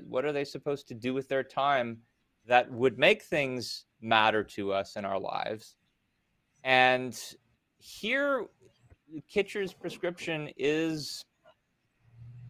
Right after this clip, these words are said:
vague, to say the least. Uh, at one point he says, "Philosophy offers concepts, questions, suggestive arguments, and analogies which help people deliberate." So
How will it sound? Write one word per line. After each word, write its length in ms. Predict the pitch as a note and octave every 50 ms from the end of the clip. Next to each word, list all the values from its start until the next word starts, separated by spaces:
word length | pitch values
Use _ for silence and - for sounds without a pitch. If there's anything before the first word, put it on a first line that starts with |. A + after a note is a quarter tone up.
| - _ _ _ _ _ _ _ _ _ _ _ _ _ _ _ _ _ _ _ -
vague, 640 | A2 A2 C#3 D3 F3 F3+ C3+ - - F3+ E3 G#2 - - - - - -
to 100 | - A#2
say 180 | - C#3+ C3+
the 100 | B2+ C3
least. 560 | B2 C#3 D#3 C3+ - - - - - - - - - - F#2+
Uh, 300 | G2+ G2+ G2 G2 G2 G2+ A2+
at 80 | A2+ G#2+
one 160 | A#2+ A#2+ A#2+
point 160 | - B2+ A#2+
he 40 | A#2
says, 200 | - B2 A2 -
"Philosophy 440 | - - A#2 A#2+ C3 - - C3 A2
offers 340 | G#2 A#2 - - G2 - - _ -
concepts, 640 | - - F3+ F#3 F#3+ F3+ - F#3+ E3+ - - -
questions, 600 | - _ - D3+ E3 D#3 - - - D#3 D#3 D3+ -
suggestive 640 | - - B2 G2+ - C3+ D#3 D#3 - - D#3 C3 -
arguments, 640 | - A#2 C#3 D3+ C#3+ E3 D#3+ D#3 D3+ D3 - - - -
and 140 | - A2+ G2+
analogies 760 | F#2 F#2 G2+ G2 A#2 C3+ E3 E3+ - D3 D3+ D#3 D#3+ C3 A2
which 320 | G#2+ G#2 F2 - - _ _ _ _ _ _ _ _
help 280 | - C3 C3+ C3 - - _ _ -
people 320 | C3+ C3+ A#2+ - C3 A#2+
deliberate." 680 | G#2 - G2 G#2+ C#3+ E3+ D3 C#3 G#2 F#2+ - - - _
So 280 | - - - A2+ G2+